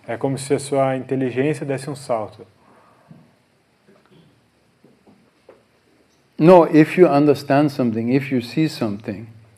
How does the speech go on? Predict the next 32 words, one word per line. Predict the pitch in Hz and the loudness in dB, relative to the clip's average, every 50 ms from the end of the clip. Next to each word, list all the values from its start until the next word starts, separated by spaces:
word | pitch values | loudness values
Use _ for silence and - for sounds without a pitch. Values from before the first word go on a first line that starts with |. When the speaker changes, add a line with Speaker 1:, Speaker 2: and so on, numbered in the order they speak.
| _ _ _ | _ _ _
Speaker 1:
Então, | - 127 127 117 | -8 -8 -8 -8
se | - - | -10 -10
você | 120 123 113 - - - 135 131 | -8 -8 -8 -8 -6 -4 -4 -4
entende | 123 113 - 131 135 151 160 147 123 123 | -4 -4 -2 0 0 0 0 0 -2 0
algo, | 117 120 135 139 127 135 120 | 0 0 0 0 -2 -6 -10
se | 107 - - | -14 -14 -14
você | 113 110 101 - - 120 | -14 -14 -12 -12 -12 -12
vê | 101 92 101 117 143 156 | -12 -8 -4 -2 -2 0
algo, | 147 123 117 123 135 135 135 - - - - _ _ _ - - | 0 0 0 -2 -2 -6 -10 -14 -18 -20 -20 _ _ _ -4 0
Speaker 2:
that | 123 135 127 127 | 0 0 2 0
is | 135 120 110 | -2 -2 0
negative | 127 131 135 143 151 147 143 131 135 - 120 117 113 113 | 0 2 4 4 6 6 4 4 4 2 -2 -2 0 -2
in | 110 110 | -2 -2
your | 107 104 104 | -2 -4 -2
life, | 110 113 117 107 98 107 113 113 - - - | -2 -2 -2 -2 -4 -6 -10 -10 -14 -18 -12
Speaker 1:
que | - 110 | -8 -8
é | 104 | -8
negativo | 101 110 110 117 117 104 113 - - 139 151 160 147 - 110 101 | -6 -8 -8 -8 -8 -8 -10 -8 -4 -2 -2 -2 -2 -4 -10 -14
em | 92 | -18
sua | - - 110 104 | -16 -12 -12 -12
vida, | 92 90 107 123 135 135 135 - - - _ _ _ _ _ _ _ _ _ _ _ _ _ _ _ | -12 -10 -10 -10 -10 -10 -12 -18 -20 -20 _ _ _ _ _ _ _ _ _ _ _ _ _ _ _
Speaker 2:
then | - 135 131 135 139 131 | 0 0 2 2 2 2
why | 117 113 104 98 117 127 | 0 0 0 0 0 0
go | 127 127 143 156 | 0 0 0 0
on | 165 170 202 208 180 151 | 0 0 -2 -2 -2 -2
doing | 135 143 160 196 208 190 147 | -2 -2 -2 -2 -2 -4 -4
it? | 107 92 - - - _ _ - | -6 -8 -12 -18 -20 _ _ -12
Speaker 1:
aí | 113 117 117 | -10 -10 -8
por | - - 139 123 - | -8 -8 -8 -8 -6
que | - 143 151 156 | -2 -2 -2 -2
seguir | 151 - - 147 123 127 135 139 | -2 -6 -10 -10 -8 -6 -8 -8
fazendo? | 139 - 151 135 113 110 107 98 98 95 90 90 | -6 -6 -8 -8 -6 -6 -8 -8 -10 -12 -14 -18